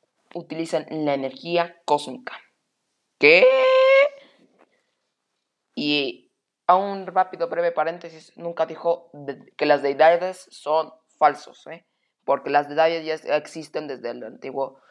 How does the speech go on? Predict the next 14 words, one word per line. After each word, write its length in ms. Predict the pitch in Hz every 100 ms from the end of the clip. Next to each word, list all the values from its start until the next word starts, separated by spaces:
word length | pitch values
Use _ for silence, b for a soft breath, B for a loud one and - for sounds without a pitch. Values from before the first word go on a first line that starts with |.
| b
origen 360 | - 143 139 127
del 160 | 131 -
tiempo. 400 | 123 - - _ _ _ _ _ _ _ _ _ _ _ _ _ _ _ _ _ _ _ _ _ _ _ _ _ _
Bueno, 400 | 156 185 240 247
pues 240 | 175 151 156
en 120 | 156
el 80 | 147
siguiente 440 | - 165 170 170
episodio 640 | 170 143 - 170 180 180 -
hablaré 440 | 143 143 143 160
más 280 | 175 170 170
a 80 | 143
detalle 400 | 127 160 160 156
de 380 | 135 117 _